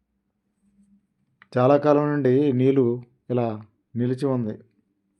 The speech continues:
ఈ రోడ్డునే వచ్చేయాల. అయితే ఈ నోట్-, ఈ నీటిని బాంబే నుంచి నర్మదా కంపెనీ వారు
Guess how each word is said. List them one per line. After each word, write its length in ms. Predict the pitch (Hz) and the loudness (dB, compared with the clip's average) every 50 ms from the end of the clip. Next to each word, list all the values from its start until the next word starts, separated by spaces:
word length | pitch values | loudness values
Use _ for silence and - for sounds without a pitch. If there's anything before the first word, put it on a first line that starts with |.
| _ _ _ _ _ _ _ _ _ _ _ _ _ _ _ _ _ _ - | _ _ _ _ _ _ _ _ _ _ _ _ _ _ _ _ _ _ -10
ఈ 40 | 120 | -8
రోడ్డునే 440 | 113 123 127 131 135 135 123 131 143 | -4 -2 0 0 0 0 -2 -2 -4
వచ్చేయాల. 480 | 131 110 - 127 117 113 110 98 - - - _ _ _ _ _ _ _ _ _ _ _ _ _ _ _ _ _ _ _ _ _ _ _ _ _ _ _ _ _ _ _ _ _ _ _ _ _ _ _ _ _ _ _ _ _ _ _ _ _ _ _ _ _ _ _ _ _ _ _ _ _ _ _ _ _ _ _ _ _ - - | -4 -4 -6 -6 -6 -6 -6 -8 -12 -16 -18 _ _ _ _ _ _ _ _ _ _ _ _ _ _ _ _ _ _ _ _ _ _ _ _ _ _ _ _ _ _ _ _ _ _ _ _ _ _ _ _ _ _ _ _ _ _ _ _ _ _ _ _ _ _ _ _ _ _ _ _ _ _ _ _ _ _ _ _ _ -2 2
అయితే 400 | 143 151 147 165 135 131 139 151 139 | 2 2 4 4 4 4 4 4 2
ఈ 60 | 135 | 0
నోట్-, 380 | 131 135 143 165 156 151 - - - _ _ _ - 117 | 2 2 2 0 0 -2 -14 -20 -20 _ _ _ -6 -2
ఈ 180 | 123 131 135 | 0 0 2
నీటిని 560 | 131 143 160 160 170 151 131 127 131 170 208 202 - _ _ _ _ _ _ _ _ _ _ _ _ _ _ _ _ _ _ _ _ _ _ _ - - | 2 2 2 2 0 0 0 0 0 -2 -4 -8 -12 _ _ _ _ _ _ _ _ _ _ _ _ _ _ _ _ _ _ _ _ _ _ _ -6 -2
బాంబే 320 | 139 147 156 156 170 165 | -2 0 2 2 2 2
నుంచి 520 | 156 156 143 113 123 123 127 160 190 190 _ _ _ _ _ _ _ _ _ _ _ - 117 | 2 -2 -8 -6 -6 -6 -6 -6 -8 -12 _ _ _ _ _ _ _ _ _ _ _ -10 -6
నర్మదా 560 | 127 135 139 147 143 160 165 165 170 165 151 | -4 -4 -4 -4 -2 -4 -4 -2 -2 -4 -4
కంపెనీ 420 | 143 - - 139 135 127 143 143 | -6 -10 -12 -12 -10 -8 -6 -6
వారు 500 | 139 139 139 135 135 139 131 110 110 110 | -4 -2 -2 -2 -2 -4 -6 -6 -10 -14